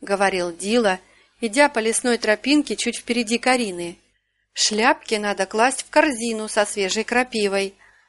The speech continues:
а ножки сначала промывают в родниковой воде, а затем пересыпают листьями ландыша. Мать покажет тебе, как готовить из них целебный отвар, очень полезный при простуде. Ты слышишь меня, дочка?»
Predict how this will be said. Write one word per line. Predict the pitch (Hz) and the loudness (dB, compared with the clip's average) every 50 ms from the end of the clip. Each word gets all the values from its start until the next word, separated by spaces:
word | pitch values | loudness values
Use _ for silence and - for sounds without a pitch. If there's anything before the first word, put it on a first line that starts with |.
| _ _ _ | _ _ _
а | - 175 175 170 | -4 -2 -2 -2
ножки | 175 185 208 247 240 - - 208 190 | -2 0 2 2 2 2 2 0 -2
сначала | - - 208 202 - - 226 220 220 220 | 0 0 0 0 2 2 2 2 2 2
промывают | 214 - 220 208 208 208 202 196 202 202 196 196 196 - | 0 0 -2 -2 0 0 0 2 4 4 4 4 2 -2
в | 196 | -6
родниковой | 208 202 185 - 214 202 202 208 202 190 196 190 | -8 -8 -6 -6 -6 -4 -2 0 0 2 2 0
воде, | 185 196 180 180 180 190 233 262 277 277 - - _ _ _ _ _ _ _ _ _ | 2 2 0 0 0 2 2 2 2 0 -4 -18 _ _ _ _ _ _ _ _ _
а | - - 226 | 2 2 4
затем | 233 - 294 294 294 349 349 330 311 | 6 6 4 4 4 2 0 2 2
пересыпают | 277 226 226 214 - 233 214 - 262 277 277 277 269 - | 0 0 0 0 0 0 0 2 4 4 4 2 0 -4
листьями | 226 214 226 - - - 262 262 277 | -6 -4 -6 -6 -4 -4 -2 0 0
ландыша. | 262 226 196 185 185 180 170 185 180 - - 190 185 190 - _ _ _ _ _ _ _ _ _ _ _ _ _ _ - | 2 2 2 2 0 -2 -4 -4 -2 0 0 0 -2 -4 -6 _ _ _ _ _ _ _ _ _ _ _ _ _ _ 0
Мать | 254 285 302 294 294 - | 2 4 4 4 2 2
покажет | - 311 294 - 339 311 269 226 196 185 - | 2 0 2 4 6 4 6 4 0 -6 -6
тебе, | - 220 196 202 202 196 | -6 -4 0 0 0 2
как | 202 226 226 220 208 | 4 2 2 4 4
готовить | 240 240 247 - 269 240 226 220 - 247 | 2 2 4 2 2 2 0 0 -2 -4
из | 240 220 262 | -2 0 0
них | 240 - - | -2 -2 0
целебный | - 254 247 254 233 196 208 214 226 240 | 0 0 2 2 2 2 2 0 0 0
отвар, | 240 247 240 233 196 185 - _ _ _ _ _ _ _ _ - | 0 2 2 2 2 2 -2 _ _ _ _ _ _ _ _ -6
очень | - 196 233 269 262 - 240 202 | 0 2 2 2 2 0 -2 0
полезный | - 220 202 208 220 220 214 202 214 202 - | 0 2 2 4 4 2 2 0 -4 -8 -6
при | 208 202 202 | -8 -8 -4
простуде. | - 214 208 208 208 - - 208 196 185 196 190 190 190 - _ _ _ _ _ _ _ _ _ _ _ - | 0 2 2 2 0 -4 -6 -6 -6 -4 -4 -6 -6 -6 -10 _ _ _ _ _ _ _ _ _ _ _ -4
Ты | - 185 | -2 -2
слышишь | 170 - - - 190 240 294 - 392 320 - | -2 -2 -2 0 0 2 2 2 0 0 -2
меня, | 277 247 220 196 175 | -2 -2 -2 -2 -2
дочка?» | 180 240 269 254 - - - 190 175 170 | 0 0 0 0 0 -4 -4 -6 -8 -8